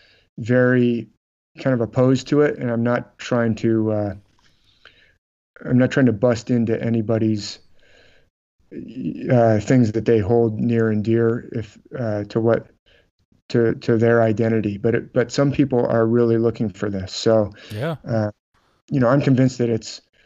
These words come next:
Speaker 1: overwhelming amount of evidence. I would say, you know, it's pretty well beyond doubt in my mind, but, um, you know, check it out for yourself.
Speaker 2: Yeah, I mean, and people, I mean, you can't die on any hill. You just gotta keep moving.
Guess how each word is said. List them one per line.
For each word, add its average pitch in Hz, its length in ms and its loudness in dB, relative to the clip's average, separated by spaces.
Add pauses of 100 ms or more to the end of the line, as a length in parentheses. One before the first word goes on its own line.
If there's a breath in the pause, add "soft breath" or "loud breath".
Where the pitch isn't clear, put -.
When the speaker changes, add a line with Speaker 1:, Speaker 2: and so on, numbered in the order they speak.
(320)
Speaker 1:
overwhelming 123 600 0
amount 110 240 -2
of 107 80 -6
evidence. 117 560 -2 (720 soft breath)
I 123 140 0
would 110 120 0
say, 107 560 -2
you 113 80 -4
know, 101 260 -4
it's 117 260 -2
pretty 110 420 2
well 104 400 0 (540)
beyond 107 480 2
doubt 110 500 2
in 117 140 -2
my 110 180 0
mind, 123 420 0
but, 117 380 -2
um, 107 420 -2 (280)
you 151 80 -2
know, 120 80 2
check 147 200 0
it 139 80 2
out 123 140 2
for 117 80 -4
yourself. 107 420 -8 (840 soft breath)
Speaker 2:
Yeah, 156 240 -4
I 104 220 -6
mean, 110 200 -4
and 110 240 -8 (140)
people, 131 400 -6
I 107 40 -10
mean, 104 280 -6 (200)
you 139 120 -16
can't 117 360 -8 (120)
die 104 260 -4
on 98 140 -6
any 95 180 -8
hill. 98 260 -6
You 92 120 -8
just 95 180 -12
gotta 95 140 -8
keep - 280 -16
moving. 98 580 -8